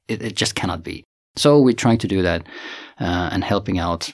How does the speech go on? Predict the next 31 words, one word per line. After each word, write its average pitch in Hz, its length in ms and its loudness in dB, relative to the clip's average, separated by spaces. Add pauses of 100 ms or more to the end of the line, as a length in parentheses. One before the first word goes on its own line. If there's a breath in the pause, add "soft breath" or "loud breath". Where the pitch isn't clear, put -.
(120)
in, 80 220 -8
in 87 160 -6
various 82 400 -4
ways. 98 560 2 (880 loud breath)
Whenever 156 320 4
you 139 140 8
see 127 140 2
something 117 320 4
positive 120 400 2
happening, 107 560 0
that's 87 180 -4
very 87 220 -4
rewarding. 80 520 -8 (360 loud breath)
When 110 180 4
you 110 140 8
see 117 480 6
people 104 340 2
starting 104 480 2
new 98 580 6 (300)
initiatives 110 720 4
within 107 240 4
the 101 100 4
staff, 104 480 0
whether 107 220 4
it's 95 140 0
just - 280 -2
staff-wise 110 880 2
or, 92 200 2
or 87 220 0
looking 101 260 0
outward, 107 680 2